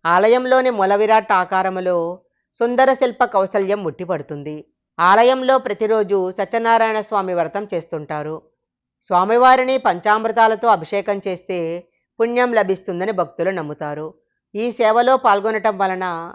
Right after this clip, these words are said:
అన్ని కష్టాలు తొలగిపోతాయి. కళాచౌండి వినాయక అంటే కలియుగమున పిలవగానే పలికే దేవతలు చండి, గణపతి.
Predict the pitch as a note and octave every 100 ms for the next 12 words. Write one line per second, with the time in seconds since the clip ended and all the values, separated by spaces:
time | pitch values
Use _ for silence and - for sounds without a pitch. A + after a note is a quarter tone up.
0 | _ A#3 B3 B3+ A3+ - F#3+ F3 G#3 F3
1 | D3 F3 E3 D#3 D3+ D3+ D#3+ D#3+ _ _
2 | _ _ _ _ - G3 A#3 B3+ C4+ B3+
3 | B3+ C4+ A3 G3+ G#3+ G#3+ G#3 F#3+ - G3
4 | F#3 G3+ F#3 F3 F3+ _ _ _ - F3+
5 | G#3 G#3+ B3+ B3+ C4 G#3+ F3+ G3 G#3+ G#3
6 | A3+ G#3 E3 F#3 G3 D#3+ D#3 - F3+ E3
7 | D3+ D#3+ _ _ _ - A3+ A3+ G#3+ A#3+
8 | G3+ E3+ E3 D#3 D#3 D#3